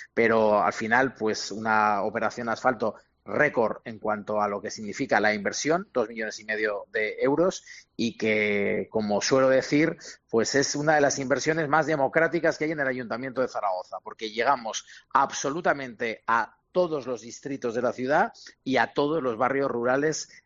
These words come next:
de nuestra ciudad. O sea que es una operación asfalto ambiciosa, una operación asfalto extensa,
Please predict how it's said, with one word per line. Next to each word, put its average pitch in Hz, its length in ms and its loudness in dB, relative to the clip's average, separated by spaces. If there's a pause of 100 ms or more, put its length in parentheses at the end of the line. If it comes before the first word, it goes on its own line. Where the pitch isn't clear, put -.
de 117 200 -6
nuestra 104 300 -6
ciudad. 101 400 -4
O 90 140 -16
sea 101 240 -4
que 98 560 -4
es - 160 -4
una 104 600 2 (280)
operación 107 560 0
asfalto 104 720 0
ambiciosa, 123 640 0
una 120 140 2
operación 110 340 0
asfalto 113 480 -4
extensa, 190 720 0